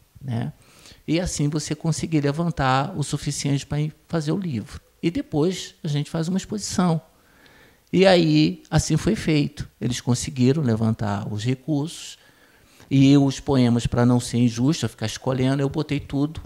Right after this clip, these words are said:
os nomes todos dos poemas numa sacola, peguei a minha neta novinha e pedi pra ela ir tirando os poemas e sorteei,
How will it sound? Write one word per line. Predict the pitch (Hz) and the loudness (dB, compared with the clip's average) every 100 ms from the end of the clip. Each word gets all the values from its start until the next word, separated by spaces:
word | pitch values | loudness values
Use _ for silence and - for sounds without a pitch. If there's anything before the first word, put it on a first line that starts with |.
| - - | -14 -8
os | 123 | -2
nomes | 120 120 120 127 | 2 2 2 -2
todos | - 139 139 160 - - - | -2 2 2 0 -10 -16 -8
dos | 120 | -8
poemas | - 135 123 117 117 113 | -6 -4 -2 -2 -2 -2
numa | 113 113 | -2 -4
sacola, | - 143 - 135 135 143 156 - - - - | -4 -6 0 2 4 2 -2 -8 -20 -14 -2
peguei | 139 123 123 | 0 2 2
a | |
minha | 120 127 123 | 4 2 2
neta | 117 113 113 - 104 | 2 0 -2 -2 2
novinha | 127 127 120 123 135 190 - - - - | 4 4 4 4 6 2 -2 -18 -20 -4
e | 131 | 2
pedi | - 143 147 | 4 4 4
pra | 143 | 2
ela | 143 | 4
ir | 143 | 2
tirando | - - 160 135 | 2 0 4 4
os | 123 | 2
poemas | - 160 143 127 139 | 2 2 4 4 2
e | 147 | -2
sorteei, | - 143 147 - 160 143 117 117 | -2 0 0 -2 -2 0 0 -4